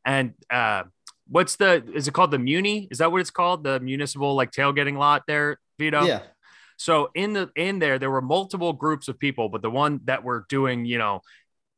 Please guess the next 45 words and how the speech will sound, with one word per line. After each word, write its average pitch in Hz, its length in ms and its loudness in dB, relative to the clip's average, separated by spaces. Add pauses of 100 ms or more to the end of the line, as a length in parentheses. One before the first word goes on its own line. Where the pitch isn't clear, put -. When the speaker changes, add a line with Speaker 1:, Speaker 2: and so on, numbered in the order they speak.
Speaker 1:
you 131 100 -6
know, 113 80 -2
rub 151 260 2
and 156 100 -2
tugs 147 300 2
aren't 151 180 4
illegal, 135 640 0
happy 139 360 -2
endings 139 300 -4
are, 127 240 -4
aren't 131 200 2
illegal, 127 340 -4
there's 120 180 -4
nothing 131 260 0
wrong. 123 280 0 (320)
These 214 220 0
people 208 280 0
went 180 160 2
as 147 120 -2
far 147 180 4
as 143 120 -2
to 123 100 -18
take 147 240 -4
a 131 40 0
mannequin, 123 680 -2 (520)
lay 151 240 4
them 196 180 0
down 165 320 4
on 143 140 2
a 131 40 -2
board 131 400 0
like 110 120 -6
a 120 40 -8
massage 120 420 0
table, 98 460 -6 (240)
put 170 120 4
a 165 60 4
cloth 160 480 4
over 170 280 2
where 147 220 2
his, 131 220 -4
his 123 180 -8
dick 135 240 0
would 117 140 -2
be, 101 320 -4